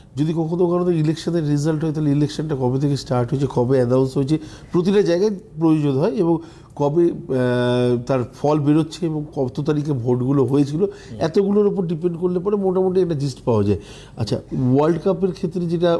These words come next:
Speaker 1: আলোচনা হয়েছিল, সেক্ষেত্রেও সেম, কবে থেকে স্টার্ট হয়েছে, কবে থেকে ইন্ডিয়ার খেলা হয়েছে, কবে কবে, আহ, খেলাগুলো রয়েছে, যখনই আপনি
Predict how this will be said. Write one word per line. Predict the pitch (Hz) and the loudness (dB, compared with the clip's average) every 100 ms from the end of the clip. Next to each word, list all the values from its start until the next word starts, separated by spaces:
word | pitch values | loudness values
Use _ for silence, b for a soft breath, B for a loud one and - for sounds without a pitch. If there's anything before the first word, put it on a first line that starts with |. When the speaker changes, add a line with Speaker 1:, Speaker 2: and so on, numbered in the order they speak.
| - | 0
Speaker 1:
আলোচনা | 156 147 160 156 | 0 2 2 2
হয়েছিল, | 151 147 160 | 2 2 0
সেক্ষেত্রেও | 147 165 165 160 185 180 B B B | 0 0 -2 2 2 2 B B B
সেম, | - 196 175 120 120 - | -2 2 2 0 -8 -4
কবে | 139 147 | -2 0
থেকে | 156 151 | -2 -2
স্টার্ট | - 143 135 | -2 -2 0
হয়েছে, | 147 131 143 | -4 -2 -2
কবে | 131 123 127 | 0 0 0
থেকে | 131 135 131 | -2 -4 -2
ইন্ডিয়ার | 135 127 131 | 0 2 2
খেলা | 127 123 123 | 2 2 4
হয়েছে, | 123 143 135 B B B - | 4 0 -4 B B B -4
কবে | 127 131 | 0 2
কবে, | 131 135 | 2 2
আহ, | 139 - 123 120 117 | 0 0 2 2 0
খেলাগুলো | - 131 131 123 131 | 0 0 2 2 2
রয়েছে, | 123 131 135 170 | 4 2 2 -2
যখনই | 135 127 170 202 220 | 0 0 0 0 -2
আপনি | 185 208 | 0 -2